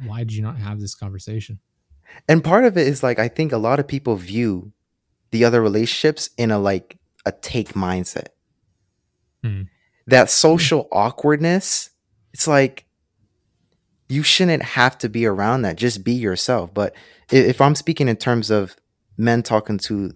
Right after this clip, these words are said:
Speaker 2: females, like, I think a lot of men nowadays, they, they think in terms of, "Okay, how can I have sex with this female?"
Speaker 1: Mm-hmm.
Speaker 2: And it's like, when you think like that, you're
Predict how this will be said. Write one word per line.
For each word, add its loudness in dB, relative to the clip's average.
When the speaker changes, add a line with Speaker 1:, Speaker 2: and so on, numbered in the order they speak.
Speaker 2:
females, -4
like, -4
I -6
think -2
a 4
lot 2
of -2
men -2
nowadays, -4
they, -2
they -6
think -6
in -8
terms -8
of, -6
"Okay, -8
how -4
can -6
I -4
have -8
sex -4
with -20
this -14
female?" -10
Speaker 1:
Mm-hmm. -6
Speaker 2:
And 2
it's -2
like, 4
when 0
you -4
think -4
like -2
that, -2
you're -4